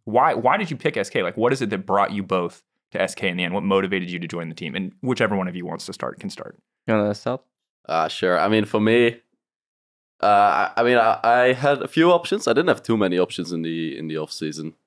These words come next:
Speaker 3: And then I knew that coaching staff already from when I worked in B T X L.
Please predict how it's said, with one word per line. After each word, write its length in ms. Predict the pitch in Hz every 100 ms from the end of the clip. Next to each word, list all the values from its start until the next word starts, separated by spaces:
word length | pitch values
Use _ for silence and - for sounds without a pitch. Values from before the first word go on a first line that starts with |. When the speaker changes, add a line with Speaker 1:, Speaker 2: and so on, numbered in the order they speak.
| _ _ _ _ -
Speaker 3:
And 200 | 85 85
then 420 | 85 87 90 - -
I 280 | 92 98 98
knew 160 | 101
that 140 | 104 98
coaching 240 | 104 101
staff 240 | - 104 101
already 300 | 101 107 113 _ _
from 260 | 87 85 85
when 120 | 87
I 80 | 85
worked 220 | 85 -
in 100 | 87
B 140 | 92 92
T 160 | 92
X 180 | 85 -
L. 260 | 95 101